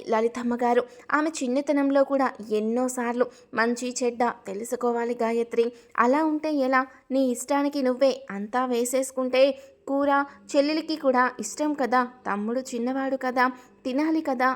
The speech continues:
అని చెప్పేది. కానీ గాయత్రి వినిపించుకునేది కాదు, నచ్చిందంటే ఎవరికీ ఉంచేది కాదు తల్లి లలితమ్మ గారు. ఆమె చిన్నతనంలో కూడా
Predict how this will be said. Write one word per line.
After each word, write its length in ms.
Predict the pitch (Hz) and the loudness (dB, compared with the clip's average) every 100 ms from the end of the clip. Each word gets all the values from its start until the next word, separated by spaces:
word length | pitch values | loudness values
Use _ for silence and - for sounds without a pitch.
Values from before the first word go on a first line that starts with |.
| 254 | -2
అని 160 | 233 240 247 | -8 -6 -6
చెప్పేది. 360 | 233 247 233 233 - - 233 | 0 0 0 -4 -14 -10 -4
కానీ 240 | 226 220 | -4 -4
గాయత్రి 580 | 220 214 226 240 240 226 - | -4 -4 -2 -2 -2 -2 -2
వినిపించుకునేది 800 | 214 220 240 247 - 247 240 240 | -4 -4 -4 -6 -4 -2 -2 0
కాదు, 300 | 240 233 233 - - - | 2 4 2 -2 -14 -2
నచ్చిందంటే 720 | 214 214 - 254 240 240 262 254 - - - | -2 -2 -4 0 0 4 4 2 -2 -12 -2
ఎవరికీ 440 | 220 233 240 247 254 - | 2 2 0 -6 -8 -2
ఉంచేది 500 | 220 233 277 262 262 247 | -2 0 0 0 0 0
కాదు 240 | 240 240 - - - - - | 2 0 -4 -14 -20 -10 0
తల్లి 360 | 214 214 226 220 - | 2 2 0 -4 -6
లలితమ్మ 420 | 226 214 214 233 233 | -6 -4 -4 -2 0
గారు. 280 | 240 233 233 - - - | 2 2 2 -8 0 2
ఆమె 220 | 277 302 | 2 0
చిన్నతనంలో 720 | 294 247 269 294 285 277 285 | -2 -4 -2 0 0 0 0
కూడా 240 | 277 269 | 0 0